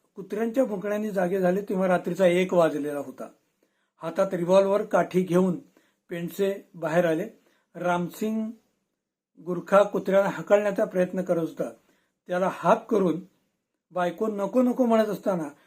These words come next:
पेंडसे सरळ पी तेवीस बंद बंगल्याच्या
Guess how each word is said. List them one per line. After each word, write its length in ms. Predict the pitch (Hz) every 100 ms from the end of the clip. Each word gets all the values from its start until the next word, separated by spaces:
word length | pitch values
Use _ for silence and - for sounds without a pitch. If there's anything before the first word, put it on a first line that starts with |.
| _ _ -
पेंडसे 400 | 185 180 185 214
सरळ 280 | 180 202 220
पी 260 | 220 214 220
तेवीस 220 | 208 214
बंद 280 | 180 190 196
बंगल्याच्या 640 | 196 185 185 185 202 196